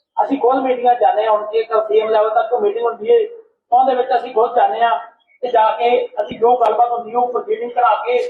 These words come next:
ਆਮ ਜਨਤਾ ਤੱਕ ਵੀ ਦੱਸਦੇ ਹਾਂ ਕਿ ਉੱਥੇ ਆਹ ਗੱਲ ਹੋਈ ਹੈ, ਇਸ ਮਸਲੇ ਤੇ ਅਸੀਂ ਬਹਿਸ ਕੀਤੀ, ਆਹ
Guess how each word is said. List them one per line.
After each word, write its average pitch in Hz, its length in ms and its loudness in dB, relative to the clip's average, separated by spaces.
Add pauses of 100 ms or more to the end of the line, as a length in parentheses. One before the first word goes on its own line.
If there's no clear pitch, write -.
(320)
ਆਮ 233 260 2
ਜਨਤਾ 226 260 2
ਤੱਕ 262 240 0
ਵੀ 269 80 -2
ਦੱਸਦੇ 247 320 2
ਹਾਂ 233 60 4
ਕਿ 233 60 2
ਉੱਥੇ 233 220 2
ਆਹ 240 180 4
ਗੱਲ 208 180 2
ਹੋਈ 220 220 2
ਹੈ, 214 60 4
ਇਸ 214 180 -4
ਮਸਲੇ 208 240 2
ਤੇ - 220 2 (480)
ਅਸੀਂ - 280 -2
ਬਹਿਸ - 320 2
ਕੀਤੀ, - 280 -4
ਆਹ 220 200 4